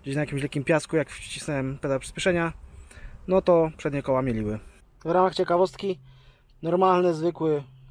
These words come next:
klasyczny, bym powiedział, yy, ręczny, dźwignia hamulca ręcznego i też klasyka, zwykły, normalny kluczyk. W takim kurierskim zastosowaniu czy dystrybucji jednak fajniejsze by było, żeby mieć,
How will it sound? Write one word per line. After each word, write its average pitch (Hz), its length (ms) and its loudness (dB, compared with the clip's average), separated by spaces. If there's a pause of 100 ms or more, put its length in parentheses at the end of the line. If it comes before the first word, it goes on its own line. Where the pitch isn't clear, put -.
(380)
klasyczny, 165 500 0
bym 156 140 -4
powiedział, 131 540 -4 (240)
yy, 127 800 -10 (1040)
ręczny, 190 680 2
dźwignia 151 360 -4
hamulca 151 300 -4
ręcznego 190 460 0
i 175 320 2 (180)
też 139 200 0
klasyka, 170 580 0 (1040)
zwykły, 135 360 0
normalny 143 360 -4
kluczyk. 175 360 2 (1080)
W - 160 -16
takim 190 240 -2
kurierskim 214 420 2
zastosowaniu 185 540 -4
czy 165 80 -12
dystrybucji 170 540 -6
jednak 165 260 -6
fajniejsze 170 460 -6
by 151 100 -8
było, 156 260 -4
żeby 143 200 -6
mieć, 147 360 -8